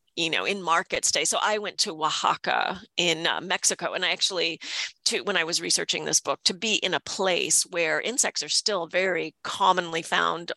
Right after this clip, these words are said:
on, you know, in the market and on menus. And so I had some really delicious, a whole variety of insects prepared in different ways. But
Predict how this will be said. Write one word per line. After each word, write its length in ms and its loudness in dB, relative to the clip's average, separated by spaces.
on, 320 2
you 80 -6
know, 80 0
in 200 2
the 60 -2
market 460 0
and 120 -2
on 340 0
menus. 400 -2
And 100 -2
so 80 0
I 60 2
had 200 -2
some 200 0
really 560 0
delicious, 920 0
a 80 -6
whole 180 -4
variety 640 0
of 100 -4
insects 400 0
prepared 380 0
in 80 0
different 300 -4
ways. 420 2
But 280 0